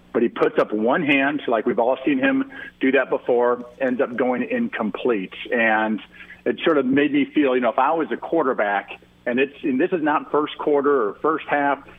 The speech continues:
this is end of the fourth quarter as we're trying to win this thing, and he puts up one hand to sort of catch that ball, sort of the old alligator arms, as they say. So I think there's a lot going on behind the scenes be-, uh, between O B J and, and Baker.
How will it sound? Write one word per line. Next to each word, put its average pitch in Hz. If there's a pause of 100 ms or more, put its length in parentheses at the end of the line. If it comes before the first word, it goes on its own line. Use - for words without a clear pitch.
this 185
is 131 (200)
end 160
of 190
the 180
fourth 151
quarter 139
as 113
we're 143
trying 143
to 113
win 143
this 117
thing, 110 (380)
and 117
he 120
puts 156
up 139
one 123
hand 113
to 101
sort 120
of 107
catch 127
that 104
ball, 95
sort 131
of 123
the 123
old 113
alligator 113
arms, 98 (460)
as 117
they 107
say. 107
So 143
I 139
think 208
there's 160
a 135
lot 123
going 127
on 123
behind 117
the 143 (100)
scenes 147
be-, 117
uh, 113
between 135 (280)
O 135
B 139
J 131
and, 101
and 104
Baker. 139